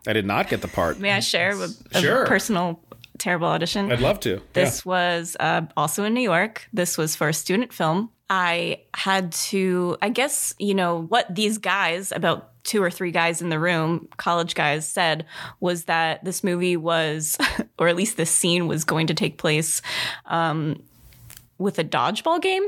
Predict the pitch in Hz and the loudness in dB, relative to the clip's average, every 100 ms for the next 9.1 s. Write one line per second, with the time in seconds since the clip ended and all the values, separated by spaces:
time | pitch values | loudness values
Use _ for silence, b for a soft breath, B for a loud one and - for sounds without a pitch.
0 | 415 - 220 220 226 233 233 214 185 185 | -4 -6 -2 0 0 0 0 0 0 2
1 | 180 175 175 175 156 170 196 185 160 - | 2 2 -2 -2 0 0 0 0 0 0
2 | 160 160 - 143 156 - 330 381 - - | 0 0 2 2 0 0 0 -2 -10 -8
3 | - 247 262 262 240 - 262 247 269 269 | -2 0 0 0 0 0 0 0 -2 -4
4 | 262 - 220 226 226 247 269 - 233 220 | -8 -2 -2 0 2 2 0 -2 0 0
5 | 220 - 339 262 196 - - 262 202 180 | 0 -2 0 0 -2 -6 -2 2 2 2
6 | 185 185 160 - 190 - - 220 185 - | 2 0 0 0 0 0 -2 -2 0 0
7 | - - - 202 214 233 320 330 262 254 | -2 -6 -4 0 2 2 2 0 -2 -2
8 | 277 277 269 269 - 262 277 269 220 208 | -2 2 2 0 -4 -2 0 0 2 0
9 | 196 | 0